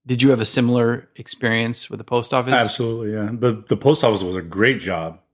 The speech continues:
Speaker 2: Everything I say about it is still a great job. I mean, it's
Speaker 1: It's great, um, benefits too, right?
Speaker 2: Yeah.
Speaker 1: Yeah.
Speaker 2: But yeah, I did use it as motivation. I didn't wanna be,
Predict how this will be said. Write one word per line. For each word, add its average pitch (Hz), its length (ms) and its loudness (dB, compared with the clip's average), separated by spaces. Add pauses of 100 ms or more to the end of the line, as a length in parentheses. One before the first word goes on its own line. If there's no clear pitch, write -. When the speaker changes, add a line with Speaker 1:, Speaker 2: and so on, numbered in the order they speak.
Speaker 2:
Everything 110 340 0
I 101 80 -2
say 113 220 0
about 90 180 -2
it - 20 -2
is 95 100 -2
still 113 200 0
a 85 40 -2
great 95 360 -4
job. 98 300 -2
I 85 40 -8
mean, 90 200 -6
it's 90 100 -8
Speaker 1:
It's - 60 -8
great, 127 340 2
um, 101 260 0
benefits 131 400 -2
too, 135 220 -2
right? - 100 -2
Speaker 2:
Yeah. 95 220 0 (200)
Speaker 1:
Yeah. 98 140 -8 (500)
Speaker 2:
But 123 100 2
yeah, 127 120 6
I 113 60 6
did 120 180 2
use 113 220 0
it 110 100 0
as 104 120 -2
motivation. 104 760 -6
I 113 100 -8
didn't 113 280 -2
wanna 107 180 2
be, 101 400 0